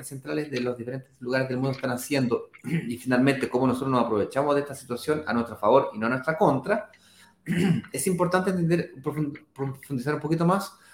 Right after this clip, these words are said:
sobre, eh, el significado profundo de la inflación, ¿ya? Y,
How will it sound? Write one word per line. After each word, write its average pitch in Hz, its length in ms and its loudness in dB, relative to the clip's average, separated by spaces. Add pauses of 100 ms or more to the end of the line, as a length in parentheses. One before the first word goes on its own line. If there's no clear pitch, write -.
sobre, 151 680 8
eh, 120 360 4 (840)
el 113 80 -6
significado 139 640 6
profundo 196 460 4
de 131 60 8
la 107 80 8
inflación, - 400 -4 (160)
¿ya? - 180 -14
Y, - 180 -14